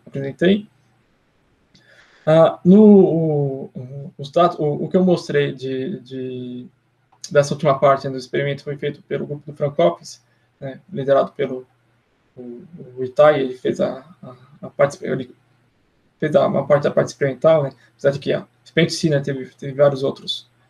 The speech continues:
outros colaboradores. E o,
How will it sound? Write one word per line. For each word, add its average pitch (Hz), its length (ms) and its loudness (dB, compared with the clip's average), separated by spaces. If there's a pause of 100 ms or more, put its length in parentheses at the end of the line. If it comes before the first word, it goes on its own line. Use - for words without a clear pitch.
(380)
outros 131 440 -8
colaboradores. 143 800 2 (1500)
E 170 360 4
o, 156 600 -2